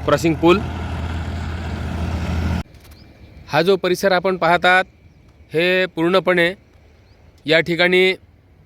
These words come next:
स्टेशनचा हा परिसर आहे. स्टेशनचा जो मूलभूत आणि जे पायाभरणी वगैरेचे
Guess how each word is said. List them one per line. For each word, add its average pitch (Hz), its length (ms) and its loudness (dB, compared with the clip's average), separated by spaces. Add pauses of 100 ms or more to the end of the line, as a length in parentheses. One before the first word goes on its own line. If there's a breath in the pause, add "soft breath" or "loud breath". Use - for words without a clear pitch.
स्टेशनचा 180 540 0
हा 170 140 2
परिसर 170 380 -2
आहे. 160 180 0 (1900)
स्टेशनचा 180 520 0
जो 185 340 2 (1040)
मूलभूत 170 440 2 (760)
आणि 175 560 0 (200)
जे 156 80 0
पायाभरणी 165 580 0
वगैरेचे 165 640 0